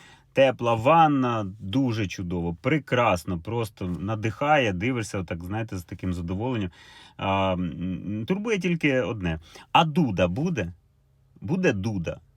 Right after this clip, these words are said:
Е, Дуда нещодавно заявив, що Україна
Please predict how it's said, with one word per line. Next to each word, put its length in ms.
Е, 300
Дуда 340
нещодавно 520
заявив, 360
що 160
Україна 500